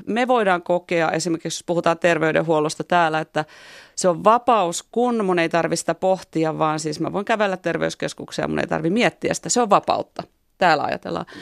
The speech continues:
Amerikkalainen ajattelee, että se on vapautta, että mä saan määrätä just kelle lääkärille mä meen ja milloin mä meen ja mitä mä maksan siitä. Ja, ja et, et se on niinku vaan toinen puoli tavallaan siitä, miten nähdään vapaus. Ja, ja tota, et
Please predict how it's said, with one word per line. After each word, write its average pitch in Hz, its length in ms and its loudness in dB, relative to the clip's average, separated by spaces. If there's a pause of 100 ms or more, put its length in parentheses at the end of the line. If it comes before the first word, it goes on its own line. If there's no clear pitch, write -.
(120)
Amerikkalainen 220 680 2
ajattelee, 175 400 -2
että 170 200 -4
se 180 120 -4
on 170 100 -2
vapautta, 175 600 2
että 170 180 -4
mä 180 120 0
saan 175 220 0
määrätä 180 420 0
just 240 340 -4
kelle 160 280 -2
lääkärille 156 500 -2
mä 160 140 -2
meen 143 220 -2
ja 165 80 0
milloin 226 360 0
mä 160 100 -2
meen - 260 -6
ja 170 100 -4
mitä 233 240 2
mä 170 140 -2
maksan - 380 -8
siitä. - 420 -4
Ja, - 100 2 (440)
ja 156 200 4 (300)
et, 185 260 -2
et 185 140 -6
se 214 140 -2
on 208 120 0
niinku 214 240 -2
vaan 240 240 4
toinen 226 440 2
puoli 202 340 2
tavallaan 160 580 2
siitä, 170 340 -2 (160)
miten 185 400 0
nähdään 160 640 -2
vapaus. 202 800 -2 (300)
Ja, - 180 0 (120)
ja 170 120 2
tota, 160 460 0
et - 100 -6